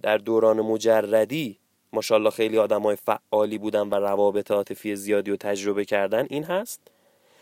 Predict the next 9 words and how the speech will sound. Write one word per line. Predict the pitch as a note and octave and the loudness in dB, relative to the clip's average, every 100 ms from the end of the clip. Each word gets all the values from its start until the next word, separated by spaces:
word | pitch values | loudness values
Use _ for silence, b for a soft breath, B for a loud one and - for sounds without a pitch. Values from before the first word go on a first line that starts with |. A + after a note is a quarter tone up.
| b b | b b
که | - D3 | -4 2
حتماً | D#3+ - F#3 G3+ | 2 2 2 4
با | A3+ | 6
تأمل | F#3+ F3 E3 E3+ F3 G#3 | 4 4 2 4 4 4
بیشتری | G3+ E3+ D#3 - F3 F#3 | 0 -4 -4 4 6 6
برای | C3+ B2 A2+ - | 6 8 6 2
ازدواج | G#2 G2+ G#2 G2+ F#2+ | -4 -2 0 0 0
قدم | G2 F#2+ F#2 | 0 0 0
بردارن | F#2 F2 F2 F2 | -2 -4 -4 -8